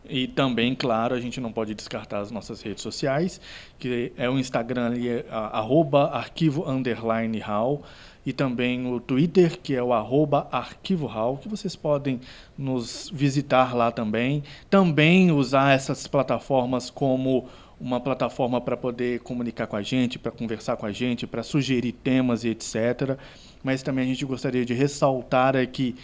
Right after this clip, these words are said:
que a gente também tá no YouTube, então se inscreva lá. Ah, você que gosta de editar foto ali numa playlist do YouTube, a gente tá lá também, então nada melhor do que você editar foto escutando e batendo um papo com a gente, né?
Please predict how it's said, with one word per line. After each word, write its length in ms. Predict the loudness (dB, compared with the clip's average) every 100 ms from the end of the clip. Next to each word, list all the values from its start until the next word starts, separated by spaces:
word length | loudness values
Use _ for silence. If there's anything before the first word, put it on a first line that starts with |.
| -18 -6
que 100 | -2
a 60 |
gente 220 | -2 -2 -4
também 260 | -4 -4
tá 280 | 0 4 6
no 120 | 8
YouTube, 600 | 6 4 2 2 2 -2 -4 -10
então 240 | -8 -2 -2
se 140 | -2
inscreva 560 | -2 -4 0 2 2 2
lá. 300 | 0 0 -2 -8 -20 -6
Ah, 280 | -2 0 0
você 300 | -2 2 2
que 120 | 4
gosta 400 | 8 10 8 6
de 120 | 2
editar 280 | 2 4 2
foto 560 | 4 6 6 4 -2
ali 400 | 0 0 0 0 0
numa 280 | -2 0 0
playlist 520 | 2 0 2 0 -2
do 120 | 0
YouTube, 640 | 0 -2 0 2 4 4 0 -2 -20 -14
a 120 | -4 -2
gente 200 | -2 -2
tá 120 | 0
lá 120 | 2
também, 300 | 2 0 -2
então 160 | -2 -2
nada 220 | -2 -2
melhor 240 | 0 0
do 80 | -2
que 100 | -6
você 200 | -6 -6
editar 280 | -6 -4 -4
foto 260 | -2 -4
escutando 640 | -4 -8 -6 -2 -2 -2 -4 -6 -10
e 80 | 0
batendo 340 | 0 0 -2
um 80 | -2
papo 380 | 0 0 0 -4
com 220 | -2 -2
a 120 | -2
gente, 380 | -4 -6 -6 -6
né? 220 | -4 -6